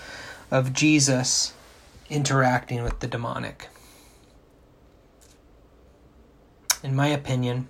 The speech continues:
why not go where he deals with the head of demons? We go to Matthew, Matthew four. Matthew four, go to the temptation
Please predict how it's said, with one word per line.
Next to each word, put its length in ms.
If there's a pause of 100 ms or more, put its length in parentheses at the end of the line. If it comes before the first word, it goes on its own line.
(140)
why 200
not 160
go 280
where 220
he 140
deals 380
with 240
the 80
head 180
of 160
demons? 540 (920)
We 80
go 180
to 160
Matthew, 480 (480)
Matthew 300
four. 340 (1600)
Matthew 300
four, 240
go 140
to 80
the 100
temptation 680